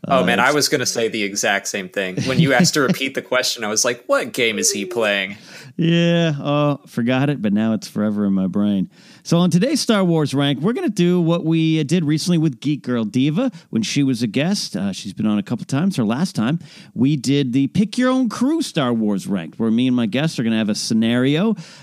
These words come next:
Speaker 2: uh, that we kinda came up with together, and then we're gonna pick five characters, though today there's a little special number six one that we both get. We'll explain in a second.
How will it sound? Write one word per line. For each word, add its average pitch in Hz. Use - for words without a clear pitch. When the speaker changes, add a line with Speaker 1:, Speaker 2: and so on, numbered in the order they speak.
Speaker 2:
uh, 98
that 104
we 107
kinda 110
came 110
up 113
with 113
together, 123
and 220
then 202
we're 196
gonna 196
pick -
five 208
characters, 151
though 143
today 139
there's 131
a 123
little 139
special 139
number 127
six -
one 101
that 101
we 98
both 113
get. 131
We'll 85
explain 110
in 92
a 92
second. 156